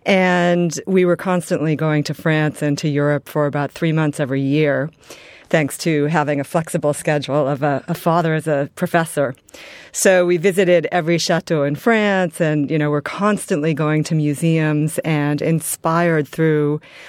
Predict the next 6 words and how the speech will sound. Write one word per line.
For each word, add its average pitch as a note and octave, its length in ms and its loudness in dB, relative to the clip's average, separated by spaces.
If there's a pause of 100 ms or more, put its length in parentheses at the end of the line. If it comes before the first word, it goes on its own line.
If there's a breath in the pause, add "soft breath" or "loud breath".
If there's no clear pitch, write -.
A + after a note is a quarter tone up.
(100)
looking F#3+ 360 2
at C#3 120 -4
objects C#3+ 560 -4
from D3+ 160 -2
all C3+ 180 -2
ages. B2+ 640 -6